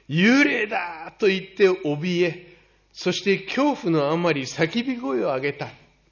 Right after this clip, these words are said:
でもその時主はすぐに彼らに語りかけるのです。「安心せよ。私だ。恐れるな」と。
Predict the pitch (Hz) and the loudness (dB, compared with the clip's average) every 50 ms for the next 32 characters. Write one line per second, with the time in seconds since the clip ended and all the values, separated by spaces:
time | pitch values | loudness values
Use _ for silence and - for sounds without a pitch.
0 | _ _ _ _ _ _ _ _ _ _ _ _ _ _ _ _ _ _ _ _ | _ _ _ _ _ _ _ _ _ _ _ _ _ _ _ _ _ _ _ _
1 | _ _ _ _ _ _ _ _ _ _ _ _ _ _ _ _ _ _ _ _ | _ _ _ _ _ _ _ _ _ _ _ _ _ _ _ _ _ _ _ _
2 | _ _ _ _ _ _ _ _ _ _ _ _ _ _ _ _ _ _ _ _ | _ _ _ _ _ _ _ _ _ _ _ _ _ _ _ _ _ _ _ _
3 | _ _ _ - 143 165 170 170 165 156 156 156 156 170 151 147 151 - - 165 | _ _ _ 0 2 2 4 2 2 2 0 2 2 0 -2 -2 -4 -2 0 0
4 | 156 156 - - - - - 262 254 285 233 190 147 117 - - - - _ - | -2 -2 -4 -6 -6 -4 -2 0 2 2 2 0 -2 -4 -10 -16 -20 -20 _ -20
5 | - - - - _ _ - - 185 170 160 147 131 123 123 131 127 - - - | -20 -20 -20 -20 _ _ 0 2 4 4 4 4 2 0 -4 -6 -10 -12 -14 -14
6 | - - 185 - - - 196 185 - 214 196 175 156 151 143 139 - - - - | -12 -12 -12 -12 -10 -12 -12 -8 -6 -6 -6 -6 -8 -12 -14 -16 -18 -20 -18 -18
7 | - - _ _ _ _ _ _ _ _ _ _ _ - - _ _ - - 135 | -18 -20 _ _ _ _ _ _ _ _ _ _ _ -20 -20 _ _ -8 -4 -2
8 | 156 170 165 - - - 180 175 165 160 - - 165 165 156 160 - - - _ | 0 0 0 0 0 2 2 2 2 0 0 -2 -2 -2 -2 -6 -10 -18 -20 _
9 | _ _ _ _ _ _ _ _ _ - 110 131 - 160 190 208 - - 175 - | _ _ _ _ _ _ _ _ _ -10 -10 -8 -6 -4 -4 -2 -2 -4 -4 -6
10 | 160 - - - _ _ _ _ _ _ _ _ _ _ _ - 139 147 - - | -12 -14 -16 -20 _ _ _ _ _ _ _ _ _ _ _ -8 -6 -6 -6 -6
11 | 233 262 269 254 247 233 214 175 151 - - - - _ _ _ _ _ - 120 | -6 -4 -4 -4 -2 -2 -4 -4 -6 -10 -14 -18 -20 _ _ _ _ _ -16 -16
12 | 107 | -16